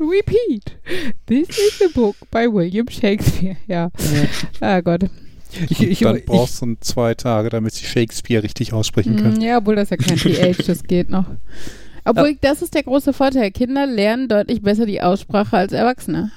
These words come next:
Speaker 1: Also das ist, da, deshalb wird ja Grundschulenglisch, also wird ja dadurch legitimiert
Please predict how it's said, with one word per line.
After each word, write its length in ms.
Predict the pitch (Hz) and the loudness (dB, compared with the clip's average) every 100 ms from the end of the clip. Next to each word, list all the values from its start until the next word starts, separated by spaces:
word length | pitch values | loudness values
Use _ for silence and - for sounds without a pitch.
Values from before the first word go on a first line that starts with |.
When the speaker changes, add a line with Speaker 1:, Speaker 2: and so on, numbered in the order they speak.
| - | -6
Speaker 1:
Also 300 | - 202 190 | -2 0 2
das 200 | 202 247 | 0 0
ist, 180 | 254 - - | -2 -6 -2
da, 160 | 208 - | 0 0
deshalb 520 | 208 220 277 285 - | 0 0 2 0 0
wird 180 | 226 240 | 0 2
ja 220 | 254 220 208 - - | 2 0 -2 -10 -2
Grundschulenglisch, 800 | 233 247 269 - 240 240 - - - 185 - | 0 2 0 0 -2 -2 -4 -10 -4 -4 0
also 300 | 196 185 185 | 0 0 -2
wird 140 | - | -2
ja 60 | 202 | 0
dadurch 260 | 220 247 233 | 2 0 0
legitimiert 640 | 214 220 - 220 247 254 | -2 -2 0 0 0 0